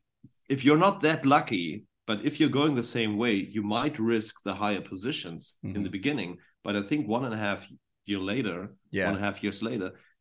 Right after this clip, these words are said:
Speaker 1: it's all gonna be cool. But you have to sacrifice all those Spotify singles, but there's a workaround for that, and that's very easy. You just release a single edit of the same song.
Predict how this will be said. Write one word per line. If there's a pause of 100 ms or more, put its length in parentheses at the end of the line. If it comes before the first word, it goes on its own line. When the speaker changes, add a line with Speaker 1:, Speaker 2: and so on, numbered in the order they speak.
(120)
Speaker 1:
it's
all
gonna
be
cool.
But
you
have
to
sacrifice
all
those
Spotify
singles,
but (560)
there's
a
workaround
for
that,
and
that's
very
easy. (460)
You
just
release (500)
a
single
edit (260)
of
the
same
song.